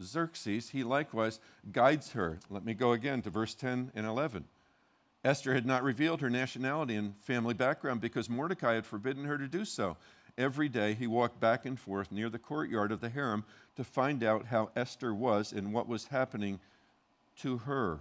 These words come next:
He guides her, and she, she becomes queen, largely because she has Mordecai as her unsung hero, not recognized, but taking care of her. Verse seventeen says it,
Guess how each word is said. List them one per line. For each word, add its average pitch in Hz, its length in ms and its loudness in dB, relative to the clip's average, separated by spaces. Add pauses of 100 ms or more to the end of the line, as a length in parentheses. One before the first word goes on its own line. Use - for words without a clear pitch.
He 104 120 -8
guides 131 420 -4
her, 98 240 -2 (340)
and 110 160 -6
she, 123 600 -4 (1200)
she - 260 -8
becomes 143 460 -2
queen, 175 420 -4 (640)
largely 151 560 2
because 131 340 0
she 135 180 -6
has 127 280 4
Mordecai 127 560 2 (480)
as 127 200 -6
her 143 120 0
unsung 147 360 0
hero, 139 320 0 (120)
not 139 220 0
recognized, 170 640 0 (600)
but 113 140 -8
taking 117 280 -4
care 98 240 0
of 87 80 -4
her. 90 120 -6 (720)
Verse 98 180 -6
seventeen 113 580 0
says 101 300 -4
it, 98 100 -4